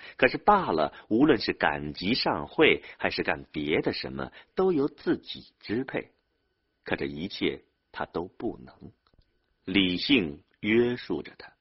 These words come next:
使他不能让父亲和哥哥对他的行为失望。他要尽量做得让他们满意，即使是受点委屈，也要极力的克制，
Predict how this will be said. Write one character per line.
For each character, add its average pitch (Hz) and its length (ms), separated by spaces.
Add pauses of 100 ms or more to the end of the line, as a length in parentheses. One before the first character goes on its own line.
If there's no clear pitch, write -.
(440)
使 113 120
他 107 140
不 139 180
能 85 140
让 87 160
父 123 380
亲 71 180
和 69 160
哥 143 380
哥 67 240 (200)
对 82 120
他 - 100
的 69 140
行 76 460
为 76 180
失 - 360
望。 123 280 (480)
他 175 100
要 160 140
尽 156 340
量 92 160
做 92 300
得 71 240 (160)
让 71 140
他 - 140
们 71 120
满 67 320 (160)
意， 110 260 (460)
即 92 240
使 - 160
是 82 140
受 90 180
点 87 240
委 67 300
屈， 98 340 (180)
也 90 120
要 78 140
极 78 360
力 110 160
的 69 140
克 - 560
制， - 220